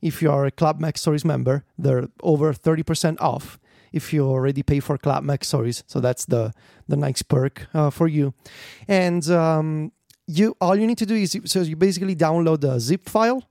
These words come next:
It contains these, uh, three hundred icons. And the very nice thing about it is that we designed it with I O S thirteen point one and iPad O S thirteen point one in mind,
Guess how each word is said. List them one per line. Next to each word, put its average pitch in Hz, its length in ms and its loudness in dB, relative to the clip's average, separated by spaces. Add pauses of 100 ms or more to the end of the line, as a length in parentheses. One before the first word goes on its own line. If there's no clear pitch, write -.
(100)
It 160 100 -4
contains 170 640 0
these, 147 400 -2
uh, 135 240 0
three 175 240 -2
hundred 160 480 -2
icons. 160 520 -2 (540)
And 180 180 4
the 170 60 2
very 220 240 2
nice 214 280 0
thing 262 200 2
about 131 260 2
it 143 200 -4
is 131 160 -2
that 147 320 2 (1080)
we 170 260 4
designed 175 440 0
it 160 340 0
with 151 440 2 (160)
I 170 240 4
O 170 80 4
S - 280 0
thirteen 175 460 0
point 170 280 0
one 156 440 0 (180)
and 160 120 0
iPad 156 340 2
O 151 80 2
S 151 160 0
thirteen 160 380 -2
point 147 240 0
one 139 240 0
in 135 100 -2
mind, 143 500 -2